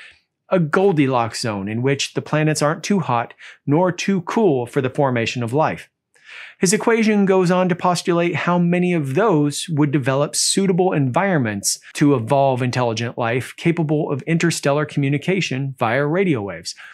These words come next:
Some of the numbers in the equation are already known, and some of the values are theoretical,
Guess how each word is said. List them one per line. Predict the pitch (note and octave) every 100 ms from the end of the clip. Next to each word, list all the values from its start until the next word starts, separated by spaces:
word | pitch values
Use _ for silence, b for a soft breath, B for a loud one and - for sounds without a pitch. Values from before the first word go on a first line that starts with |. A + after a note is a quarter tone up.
| B B B B B
Some | - C4
of | B3+
the | G#3+
numbers | G3 F#3+ F#3+
in | E3+
the | E3
equation | D3+ - C#3 C3+ B2
are | C3 A#2
already | A#2 A2+ A2
known, | A2+ G2 F#2+ G#2 -
and | B2+ D3 C#3+ D3 C#3+
some | - - G#3
of | G3+
the | G3
values | E3 E3 F3+ F#3
are | F#3 F3+
theoretical, | E3+ F3 F#3+ E3 B2+ A2+